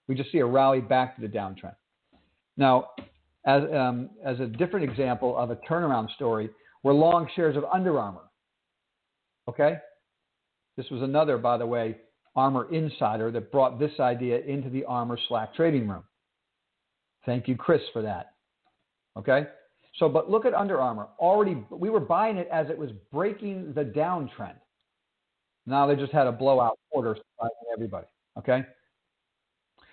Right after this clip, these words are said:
So I'm just asking you to ask yourself, what's the reason behind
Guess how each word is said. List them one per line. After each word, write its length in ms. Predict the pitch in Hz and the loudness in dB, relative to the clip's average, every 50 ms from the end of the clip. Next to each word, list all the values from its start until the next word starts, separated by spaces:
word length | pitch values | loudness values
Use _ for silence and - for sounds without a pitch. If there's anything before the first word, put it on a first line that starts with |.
| - _ _ - | -20 _ _ 0
So 140 | - 208 202 | 2 2 4
I'm 200 | - 190 190 196 | 4 2 2 2
just 160 | 262 254 - | 0 0 2
asking 420 | 226 196 196 208 202 - - 165 151 | 4 4 4 4 0 -2 -4 -4 -2
you 240 | 147 143 135 127 - - _ _ _ _ _ _ _ | -2 -2 -2 -4 -6 -10 _ _ _ _ _ _ _
to 100 | 151 156 | -6 -2
ask 260 | 160 170 180 165 - - | 0 0 0 -2 -2 -6
yourself, 460 | 151 143 - - 208 185 165 139 120 - - - _ _ _ _ _ _ _ _ _ _ | -8 -8 -4 -2 0 2 2 0 0 -2 -12 -20 _ _ _ _ _ _ _ _ _ _
what's 360 | 127 117 120 139 185 202 190 - - | -12 -8 0 2 2 2 0 -4 -2
the 80 | - 147 | -2 -2
reason 560 | 135 123 120 135 175 196 196 156 202 190 185 | -2 0 -2 -4 -4 -4 -4 -4 -6 -6 -4
behind 640 | 143 151 143 - - 156 151 156 156 156 156 156 151 | -4 -4 -6 -6 -6 -4 -4 -2 -4 -4 -6 -8 -10